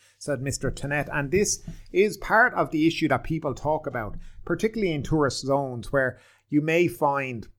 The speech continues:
that the police, uh, have kind of two laws. There's the traffic law for the local Thai and the traffic law for the foreign tourist who's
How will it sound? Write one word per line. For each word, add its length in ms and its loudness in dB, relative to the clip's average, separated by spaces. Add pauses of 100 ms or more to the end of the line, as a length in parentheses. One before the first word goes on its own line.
that 240 2
the 60 0
police, 520 2 (120)
uh, 320 2
have 300 2
kind 240 -4
of 80 -8
two 220 0
laws. 380 -4
There's 280 -4
the 180 -6 (200)
traffic 360 2
law 280 4
for 160 -10
the 140 -6
local 320 -6
Thai 320 2
and 240 -6
the 60 -6
traffic 380 -4
law 360 -2 (280)
for 560 0 (180)
the 200 -8 (120)
foreign 380 0
tourist 520 -2
who's 280 -8